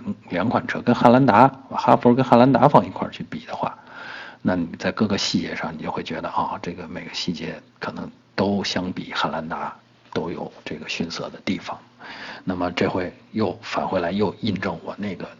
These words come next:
价值观了，就是说，如果你买，呃，H七L啊，买哈佛，那么买到手的那一瞬间啊，你可能会因为，哎，有这个省了十万块钱的这种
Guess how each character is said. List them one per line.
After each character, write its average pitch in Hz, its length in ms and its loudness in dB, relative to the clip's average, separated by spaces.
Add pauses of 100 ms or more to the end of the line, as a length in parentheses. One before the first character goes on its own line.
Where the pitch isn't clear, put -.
价 95 160 -2
值 - 120 -4
观 90 200 0
了， 82 180 -8
就 104 140 0
是 98 60 4
说， 117 220 6 (680)
如 123 100 8
果 139 100 12
你 131 140 12
买， 87 340 4 (400)
呃 90 420 -2
，H - 240 -6
七 117 180 6
L 87 260 2 (300)
啊， - 160 2
买 87 120 -2
哈 98 200 4
佛， 95 280 -6 (580)
那 - 120 2
么 95 300 4
买 95 160 6
到 147 160 12
手 - 240 6
的 - 80 4
那 139 160 12
一 113 80 12
瞬 107 180 6
间 101 300 4 (140)
啊， 90 200 -2
你 82 140 -6
可 - 140 -4
能 90 120 -2
会 87 160 -2
因 92 200 -2
为， 87 200 -2 (260)
哎， - 180 -4 (140)
有 - 300 -4
这 92 140 -6
个 80 160 -4
省 82 240 2
了 87 220 -2
十 - 180 0
万 104 140 2
块 95 120 2
钱 90 320 2
的 110 120 6
这 92 100 0
种 - 140 -6